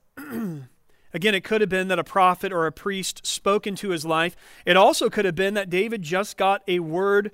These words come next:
from the Lord, and this happens in prayer. That sometimes in prayer, God speaks so clearly to us, and gives us a word,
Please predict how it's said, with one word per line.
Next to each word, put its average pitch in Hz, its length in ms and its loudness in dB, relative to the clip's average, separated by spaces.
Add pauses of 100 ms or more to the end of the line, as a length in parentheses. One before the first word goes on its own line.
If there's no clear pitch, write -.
(140)
from 190 480 -2 (240)
the 170 100 0
Lord, 185 360 2
and 170 120 -2
this 202 200 2
happens 220 500 -2
in 190 240 -6
prayer. 185 500 -6 (720)
That 185 160 6
sometimes 226 560 -2
in 226 220 -2
prayer, 220 400 -2
God 196 280 4
speaks - 380 -8
so 226 280 0
clearly 262 500 -6
to 160 260 -6
us, - 460 -20 (600)
and 175 140 0
gives 220 260 0
us 247 160 -2
a 214 80 0
word, 190 540 2